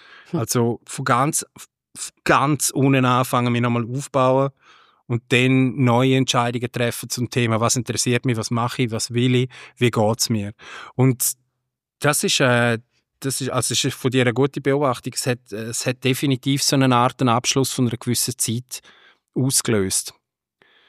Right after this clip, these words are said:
Speaker 2: Einfach, äh, halt intensiv mit viel Arbeit verbunden, aber, ähm, ja, ich befinde mich jetzt eigentlich in so einem, in wirklich einem neuen Kapitel, muss ich sagen.
Speaker 1: Mhm.
Speaker 2: Ja.
Speaker 1: Also der Neustart ist im Gang.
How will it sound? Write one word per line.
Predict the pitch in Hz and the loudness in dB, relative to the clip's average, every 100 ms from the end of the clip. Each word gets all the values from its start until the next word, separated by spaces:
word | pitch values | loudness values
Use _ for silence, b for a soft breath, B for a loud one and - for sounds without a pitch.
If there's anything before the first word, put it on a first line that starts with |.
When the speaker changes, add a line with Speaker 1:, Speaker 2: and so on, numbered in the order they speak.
| b b _ - | b b _ -4
Speaker 2:
Einfach, | 113 113 127 - | -2 0 -2 -4
äh, | 127 117 107 | -6 -6 -6
halt | - 104 104 - | -2 -2 -2 -6
intensiv | 110 107 104 - 131 139 - - | -8 -6 -4 -2 0 -2 -4 -10
mit | 117 110 107 | -4 -2 -2
viel | - 120 110 | -2 0 4
Arbeit | 120 143 143 | 2 0 -6
verbunden, | 147 143 147 160 165 | -2 -2 -2 -2 -2
aber, | 120 110 110 107 | -2 0 0 0
ähm, | 107 107 | 0 -2
ja, | 101 113 | 0 0
ich | |
befinde | 147 - 120 113 | 0 -2 0 2
mich | 113 | 2
jetzt | 104 117 | 2 2
eigentlich | 110 113 - | 2 0 -4
in | 110 | -2
so | 117 | -2
einem, | 110 | -2
in | 127 110 | -2 -2
wirklich | 127 127 160 | 0 2 4
einem | 131 117 | 6 6
neuen | 113 127 123 | 4 2 0
Kapitel, | 123 113 110 - 98 | -6 -6 -8 -10 -8
muss | 131 113 | -4 -4
ich | 117 | -4
sagen. | 101 101 110 - | -4 -6 -8 -6
Speaker 1:
Mhm. | 185 170 170 120 | -4 -4 -8 -8
Speaker 2:
Ja. | 107 _ _ - | -8 _ _ -8
Speaker 1:
Also | 180 - | -4 -2
der | 180 | 2
Neustart | 170 180 - 180 175 - | 4 2 2 -2 -2 -4
ist | 175 - - | -6 -6 -8
im | 220 160 156 | -2 0 0
Gang. | 151 160 | 0 -2